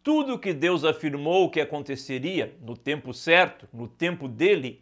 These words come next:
aconteceu. Este fato torna Deus veraz, isto é, um Deus que cumpre o que promete, portanto, um Deus verdadeiro. Neste sentido,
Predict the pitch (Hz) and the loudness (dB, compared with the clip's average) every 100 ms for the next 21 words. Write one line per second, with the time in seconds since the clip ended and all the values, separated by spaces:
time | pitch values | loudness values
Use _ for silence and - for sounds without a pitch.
0 | - 185 220 - - 175 165 - 127 - | 2 4 4 0 -8 -8 -8 -8 -10 -10
1 | - 104 107 92 - _ _ 226 247 247 | -14 -8 -6 -8 -12 _ _ 0 0 -4
2 | - 190 180 202 226 214 185 180 185 139 | 0 6 6 6 -2 0 4 4 2 0
3 | 151 165 151 143 196 165 170 175 - _ | 2 2 2 2 4 6 6 2 -14 _
4 | - 180 - 208 170 170 - - 156 175 | -14 -12 -8 2 4 4 -2 -14 -8 -6
5 | 147 160 208 - - 170 - 165 202 196 | 2 4 4 0 -8 -10 -4 -4 -4 -6
6 | 202 208 - 233 202 180 180 - - - | -10 -10 0 2 4 4 2 -6 -16 -10
7 | 123 120 233 226 - - - 139 139 123 | -8 0 0 0 -4 -16 -14 -10 -6 4
8 | 170 240 156 127 147 120 127 98 87 107 | 6 6 2 -2 -2 0 -2 -2 -6 -6
9 | 107 98 - _ 285 254 - 165 - 160 | -6 -8 -16 _ -2 -2 -2 -6 -8 -8
10 | - 214 127 | -4 -4 -4